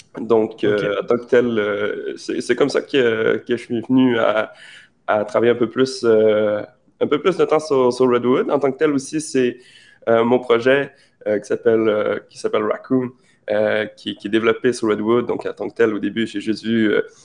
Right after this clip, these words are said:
Speaker 1: euh, Tom Preston Warner qui, euh, qui était à une conférence de Jamstack qui présentait, euh, Redwood. Et puis, euh, c'était exactement ce que j'avais besoin, un, un framework full stack qui me permet de autant faire le, le back-end que le front-end, puis que, qui permet de développer rapidement, facilement, euh,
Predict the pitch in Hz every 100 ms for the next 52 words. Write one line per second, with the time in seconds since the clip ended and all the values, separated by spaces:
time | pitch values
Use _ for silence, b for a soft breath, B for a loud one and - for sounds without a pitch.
0 | _ - 101 104 - 110 110 113 - 117
1 | 107 113 113 110 - - 110 104 110 107
2 | 107 113 _ 110 110 101 92 - - 98
3 | 110 110 107 110 101 104 104 - 113 107
4 | - - 104 107 - 110 110 b b b
5 | - 104 104 104 104 98 104 104 143 147
6 | 139 123 113 - 110 107 107 107 120 -
7 | 107 - 107 123 123 120 - 110 92 104
8 | 123 107 85 - - 107 117 113 110 -
9 | 113 110 117 120 - 101 101 107 110 104
10 | 104 98 98 b b b 107 107 110 107
11 | 104 104 98 107 104 110 - 117 113 110
12 | 101 - 110 110 120 113 113 113 b b
13 | _ _ 101 - 104 - - - 104 107
14 | 107 107 104 101 98 107 104 123 110 107
15 | 104 101 - 104 101 98 95 92 -